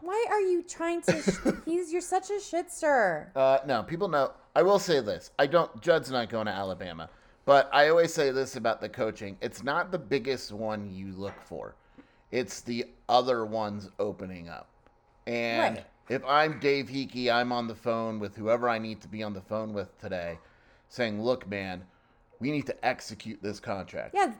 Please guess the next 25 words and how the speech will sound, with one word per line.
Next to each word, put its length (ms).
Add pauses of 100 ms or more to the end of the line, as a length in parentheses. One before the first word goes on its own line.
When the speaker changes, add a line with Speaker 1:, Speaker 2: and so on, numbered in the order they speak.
Speaker 1:
didn't 220
Lev 140
have 200
an 80
article 360
today 140
about 180
what's 180
the 120
holdup? 440 (540)
Speaker 2:
Yeah, 140
Speaker 1:
Just 120
Speaker 2:
sure. 100
Speaker 1:
saying. 340
Speaker 2:
Uh, 240 (120)
but, 420 (440)
like, 480 (1080)
it's 280
a, 300
it, 180
it's 160
a 60
situation 840
where 420
the, 300